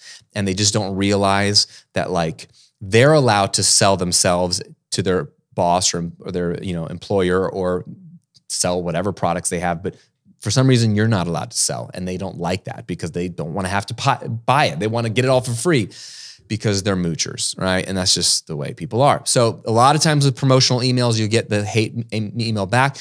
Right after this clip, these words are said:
but sometimes it's just, uh, um, like a, a, someone just responds. Like I had, I had a guy email me back res-, response to my weekly podcast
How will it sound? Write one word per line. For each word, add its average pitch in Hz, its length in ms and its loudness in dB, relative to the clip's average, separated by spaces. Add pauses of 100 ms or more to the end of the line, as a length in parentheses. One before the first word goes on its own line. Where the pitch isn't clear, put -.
(140)
but 143 80 0
sometimes 214 400 0
it's 123 160 0
just, - 880 0
uh, 120 180 2
um, 113 520 0 (580)
like 110 120 0
a, 117 180 2
a, 117 140 0
someone 120 220 2
just 120 140 0
responds. - 580 -2 (640)
Like 131 140 4
I 147 140 6
had, 156 300 2
I 143 180 2
had 160 180 4
a 139 60 4
guy 135 380 2
email 147 220 2
me 131 120 2
back 123 460 0 (300)
res-, 120 300 -2
response 123 400 2
to - 80 -4
my 113 140 2
weekly 113 320 0
podcast 117 560 0